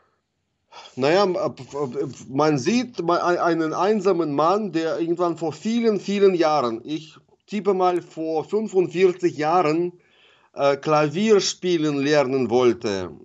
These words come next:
und ist aber nicht weitergekommen, als, ähm,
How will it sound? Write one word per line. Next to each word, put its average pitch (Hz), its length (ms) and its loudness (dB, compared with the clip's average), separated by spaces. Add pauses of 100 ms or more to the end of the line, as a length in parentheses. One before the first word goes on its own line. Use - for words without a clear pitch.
und 131 240 -2
ist 165 220 0
aber 170 220 2
nicht 190 380 -2
weitergekommen, 180 1400 2 (1000)
als, 151 480 0
ähm, 151 340 0